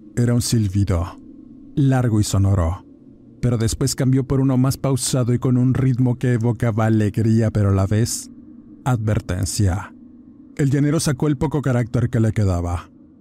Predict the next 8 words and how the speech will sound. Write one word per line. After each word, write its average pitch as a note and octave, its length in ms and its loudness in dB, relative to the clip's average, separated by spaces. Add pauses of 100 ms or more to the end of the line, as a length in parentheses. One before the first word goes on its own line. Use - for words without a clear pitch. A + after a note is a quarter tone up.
(280)
Se - 240 -4
plantó A#2+ 380 0
firme C3+ 400 0
agitando C3 500 0
el B2+ 80 0
cuchillo B2+ 480 0
y A#2 40 2
vociferando, F#2 880 0